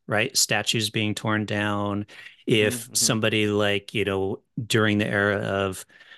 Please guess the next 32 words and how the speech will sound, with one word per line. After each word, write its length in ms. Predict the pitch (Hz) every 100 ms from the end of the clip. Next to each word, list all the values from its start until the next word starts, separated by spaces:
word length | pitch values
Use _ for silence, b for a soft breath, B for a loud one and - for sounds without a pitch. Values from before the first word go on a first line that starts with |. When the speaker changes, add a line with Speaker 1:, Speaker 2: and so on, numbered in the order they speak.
| B
Speaker 1:
slavery 600 | - - 104 101 104 101
owned 180 | 104 101
a 40 |
slave, 680 | - - 98 101 104 104 104 - _ b b b
they're 560 | 110 101 101 98 107
being 520 | - 131 113 104 104 101
erased 340 | 98 101 -
from 100 | 101
history 340 | 95 - 110
for, 480 | 95 104 98 98 92 -
for 160 | 104
doing 300 | 85 101 101
that. 200 | 101 113
I'm 80 | 101
not 160 | 104 104
saying 360 | 117 95 92
that 120 | 85
it 80 | 92
was 140 | 87 85
a 40 |
good 180 | 104 -
thing 160 | 95
that 120 | 92 85
they 100 | 85
did 200 | 123 90
it, 80 |
right? 360 | 95 87 92 -
I 60 | 90
mean, 220 | 87 90
obviously 440 | 92 95 - 95
it 60 | 87
was 220 | 85 -